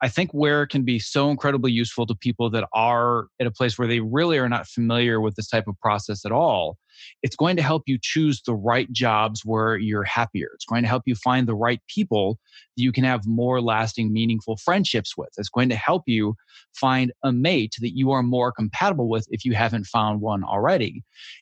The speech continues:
And it really kinda drives everything. So if they're thinking, "Well, this sounds like s-, the cool exercise, maybe, but, like, how do I practically use it?"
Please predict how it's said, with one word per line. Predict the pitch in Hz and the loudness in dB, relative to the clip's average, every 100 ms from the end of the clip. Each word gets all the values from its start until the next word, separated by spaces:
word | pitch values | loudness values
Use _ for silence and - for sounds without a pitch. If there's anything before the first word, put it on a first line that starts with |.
| _ | _
And | 131 127 120 117 - 139 | 2 2 2 0 -4 -6
it | 117 | -2
really | 160 180 147 | 0 0 0
kinda | 139 127 | 0 0
drives | 107 117 110 107 104 98 _ | 0 0 2 0 -2 -8 _
everything. | 139 127 107 107 - | 0 0 0 -4 -6
So | 123 | -4
if | 107 | -2
they're | 117 | 0
thinking, | 131 147 147 | 0 2 2
"Well, | 160 - - - | 0 -2 -12 -4
this | 139 - - | -4 -4 -10
sounds | - 131 135 | -2 2 2
like | 113 - | 0 -2
s-, | - - _ | -10 -14 _
the | 104 - | -8 -6
cool | - 139 113 104 - 123 | 0 2 2 0 -2 -2
exercise, | 127 120 113 110 107 | -2 -2 0 0 0
maybe, | 117 170 107 101 | 2 2 0 -2
but, | 110 101 - - - - | -2 -2 -6 -20 -12 -8
like, | 113 | -2
how | 180 | 0
do | 175 | 0
I | 110 | -2
practically | - 180 214 156 117 117 | -2 0 0 -2 -2 0
use | 107 101 | 0 -2
it?" | 120 | -4